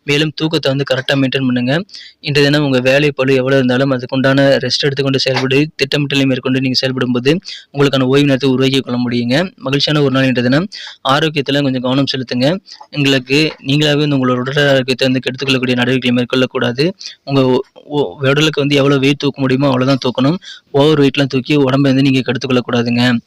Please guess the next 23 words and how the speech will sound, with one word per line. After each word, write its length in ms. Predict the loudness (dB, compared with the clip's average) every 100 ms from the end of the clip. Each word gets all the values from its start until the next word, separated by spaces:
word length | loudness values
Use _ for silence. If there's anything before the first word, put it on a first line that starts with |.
| -12 -18 -6
இன்றைய 180 | 0 2
தினம் 180 | 2 0
செலவுகளை 380 | 0 2 2 2
கண்ட்ரோல் 300 | 2 0 0
பண்ணிக்கங்க. 340 | -2 0 2
பட்ஜெட் 320 | 0 0 -2
போட்டு 160 | -2 -2
செலவு 240 | -2 0
பண்ணுங்க. 280 | 0 2 2 0 -4 -20 -12
ஸ்பெஷலாக 640 | -6 -4 0 0 2 2 0 -2
உங்களுக்கு 320 | -2 0 2
நெருக்கமானவர்களுடன் 600 | 0 0 2 2 2 2
நீங்கள் 220 | 2 2 2
வந்து 140 | 2
நேரத்தை 240 | 2 0 -2
செலவிட 300 | 0 0 -2
திட்டமிடலை 440 | -2 0 2 0
தீட்டுங்கள். 460 | -2 -4 0 0 0 -6 -18 -6
அதன் 180 | 0 2
மூலமாக 280 | 4 4
உங்களுக்கு 260 | 4 2 0
சந்தோஷம் 320 | 0 0 0
அதிகரிக்குங்க. 480 | 2 0 0 0